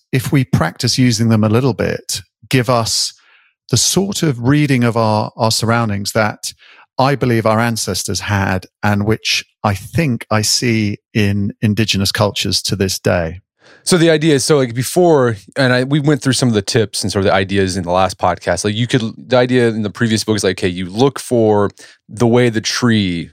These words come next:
Speaker 2: a tree is pointed, or the, the leaves are growing on a tree, and you can deduct the direction that, you know, which one's, which way's north, south, east, west.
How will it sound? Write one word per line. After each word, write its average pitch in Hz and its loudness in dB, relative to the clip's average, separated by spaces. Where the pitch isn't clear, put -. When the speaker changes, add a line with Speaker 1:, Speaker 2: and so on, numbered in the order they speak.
Speaker 2:
a 104 -2
tree 107 0
is 90 -2
pointed, 87 -4
or 82 -4
the, 82 -4
the 80 -6
leaves 90 -4
are 87 -4
growing 90 -2
on 85 -4
a 85 -6
tree, 113 0
and 98 -2
you 95 -6
can 98 -2
deduct 113 2
the 95 -2
direction 95 -2
that, 78 0
you 90 -6
know, 85 -4
which 90 -4
one's, 92 -4
which 101 -4
way's 98 -2
north, 92 -2
south, 95 0
east, 90 -8
west. 110 0